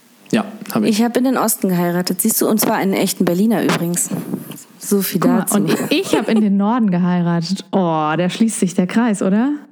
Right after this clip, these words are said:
Speaker 3: Wahnsinn.
Speaker 2: Stimmt, das haben wir ja gar nicht mehr am Schirm gehabt, dass du das mit dem Schweden
Speaker 3: Mhm.
Speaker 2: warst, ne? Warum haben wir den Falk eingeladen heute? Ich, äh, klär's mal ein bisschen auf. Ihr habt's im Trailer schon gehört, was er so macht. Äh, er hat ja einen Blog, äh,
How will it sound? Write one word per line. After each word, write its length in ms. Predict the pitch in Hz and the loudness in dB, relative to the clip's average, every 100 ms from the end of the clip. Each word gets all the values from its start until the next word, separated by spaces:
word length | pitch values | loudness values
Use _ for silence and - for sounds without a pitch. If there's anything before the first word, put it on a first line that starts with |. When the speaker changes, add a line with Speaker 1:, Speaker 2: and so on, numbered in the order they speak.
| _ _ - | _ _ -2
Speaker 3:
Wahnsinn. 680 | 165 147 143 143 156 165 - - | 0 0 -2 -2 -2 -2 -4 -14
Speaker 2:
Stimmt, 400 | - - 247 220 | -6 0 2 2
das 240 | 190 - - | 0 -2 0
haben 440 | 214 226 214 240 | 0 2 2 2
wir 80 | 240 | 2
ja 60 | 220 | 2
gar 80 | |
nicht 100 | 220 | 2
mehr 100 | 226 | 2
am 80 | 202 | 2
Schirm 240 | 202 247 233 | 2 2 2
gehabt, 220 | 180 180 | 0 0
dass 160 | 185 | 0
du 80 | - | 0
das 240 | 202 196 190 | 2 2 0
mit 100 | 180 | 0
dem 80 | |
Schweden 360 | 175 - 220 214 | 0 0 2 2
Speaker 3:
Mhm. 40 | 226 | 2
Speaker 2:
warst, 280 | 277 226 214 | 2 0 2
ne? 160 | 214 180 180 - | 0 0 -4 -6
Warum 380 | 214 226 247 311 | -2 0 0 0
haben 120 | 302 | 0
wir 60 | 277 | 0
den 140 | 262 | 0
Falk 260 | 254 262 294 | 0 0 0
eingeladen 580 | - 262 294 190 180 185 | 0 0 2 2 0 2
heute? 520 | 190 180 233 277 349 - - | 2 0 0 0 -2 -4 -2
Ich, 240 | 226 - | -2 0
äh, 220 | 233 226 | 0 0
klär's 320 | 220 226 247 269 | 0 0 0 0
mal 80 | |
ein 80 | 269 | 0
bisschen 320 | 247 240 240 | 0 0 0
auf. 320 | - 220 294 - | 0 0 0 0
Ihr 100 | 220 | 0
habt's 240 | 233 - | 0 0
im 140 | 240 | 0
Trailer 400 | 226 220 226 294 | 2 2 2 0
schon 240 | 302 294 277 | 0 0 2
gehört, 560 | 269 240 254 302 311 | 2 2 2 0 -2
was 180 | 240 240 | -2 0
er 220 | - 226 | 0 0
so 100 | 220 | 2
macht. 420 | 208 208 320 - - | 2 0 -2 -4 -2
Äh, 40 | |
er 500 | 240 233 233 226 220 | 0 2 2 2 2
hat 140 | 220 226 | 0 0
ja 80 | |
einen 220 | 190 202 190 | 0 0 0
Blog, 520 | 208 190 320 - - | 0 0 -2 -6 -4
äh, 300 | - 226 | 0 0